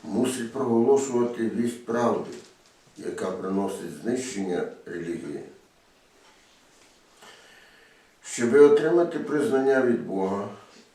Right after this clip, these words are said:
всі таки мусять вірно виконувати условини того припоручення і через це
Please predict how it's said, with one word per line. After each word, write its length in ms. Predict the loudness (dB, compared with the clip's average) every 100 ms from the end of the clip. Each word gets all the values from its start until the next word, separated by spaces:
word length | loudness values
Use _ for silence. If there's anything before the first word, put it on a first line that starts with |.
| -18
всі 280 | -10 -6
таки 320 | -4 -4 -2 0
мусять 420 | 0 0 -2 -4
вірно 520 | -6 -2 0 0 0
виконувати 1000 | 0 -2 0 2 4 2 0 -2 -4 -6 -12 -12
условини 800 | -2 -2 -2 4 6 6 4 0
того 460 | -4 -4 0 2 0
припоручення 960 | -6 -8 -8 -6 -6 -6 -8 -10 -8 -10 -12 -18 -20 -20 -20 -20 -20 -20 -20 -20 -20 -20 -12
і 160 | -6 -4
через 380 | 0 0 0 -4 -10 -14
це 300 | -4 -2 -2